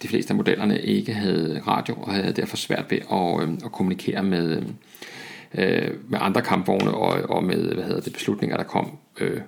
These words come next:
udefra. Så, øh, Char B, øh, kampvognen, kan man sige, er på det her tidspunkt et, øh, en, øh, en, øh, en, en fremragende kampvogn for franskmændene, men det er også en kampvogn, som, kan man sige,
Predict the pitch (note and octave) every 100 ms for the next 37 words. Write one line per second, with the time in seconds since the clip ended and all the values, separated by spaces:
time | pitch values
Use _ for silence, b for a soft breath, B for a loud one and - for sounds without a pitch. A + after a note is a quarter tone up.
0 | - - G2 - - - - - - B
1 | B B B B - F2 - - - G2
2 | F#2 - - - _ _ _ _ _ _
3 | _ _ _ - - G#2+ E3+ - - -
4 | C#3 - B2 A#2+ A#2+ C3 A#2+ A2+ A#2+ B2+
5 | - A2 B2 C#3 C#3 - B2 C#3+ - -
6 | - A2 G#2 F#2 F2+ E2 - B B _
7 | _ _ _ _ _ _ - - G2+ F#2+
8 | F#2 E2+ - - - D#2+ - - - G2+
9 | - - - - - _ - - - -
10 | - D3+ D#3 - - B2 C#3 - - -
11 | - G2 E2+ - A#2+ - D3 C3 A2+ G#2
12 | A2 A#2 G#2 G2+ - - A2 G#2 G#2+ G#2
13 | G#2+ G#2+